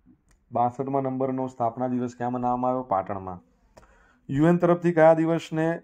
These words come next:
યોગ દિવસ તરીકે મનાવવાનો આરંભ કર્યો છે? એકવીસમી જૂન. બે હજાર બાવીસની થીમ શું છે એની? Yoga for Humanity. ભારતભરમાં પોલીસ દિનની ઉજવણી ક્યારે કરવામાં આવે છે? એકવીસમી ઓક્ટોબર, જેને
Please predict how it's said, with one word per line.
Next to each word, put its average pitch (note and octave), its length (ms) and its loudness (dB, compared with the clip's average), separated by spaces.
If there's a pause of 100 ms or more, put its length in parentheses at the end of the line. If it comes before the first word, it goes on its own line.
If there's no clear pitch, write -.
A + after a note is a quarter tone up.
(200)
યોગ C#3+ 260 0
દિવસ D3 300 -2
તરીકે C#3 580 -2 (640)
મનાવવાનો C3+ 480 2
આરંભ B2 360 0
કર્યો A#2+ 180 -2
છે? A#2+ 140 -8
એકવીસમી A#2+ 500 -6
જૂન. G#2 280 -8 (840)
બે A#2 60 -2
હજાર B2 180 0
બાવીસની B2+ 520 -4
થીમ C3+ 280 -6
શું C3+ 220 -8
છે B2 140 -10
એની? G#2+ 420 -10
Yoga B2+ 260 0 (100)
for A#2+ 120 -6 (100)
Humanity. A#2 400 -6 (1600)
ભારતભરમાં D#3 760 4
પોલીસ D3 340 0
દિનની D#3 220 0
ઉજવણી D3 360 0
ક્યારે C#3 240 0
કરવામાં B2 360 0
આવે A2+ 140 -2
છે? B2 120 -6
એકવીસમી B2 400 -6
ઓક્ટોબર, A2+ 420 -6
જેને B2+ 360 -6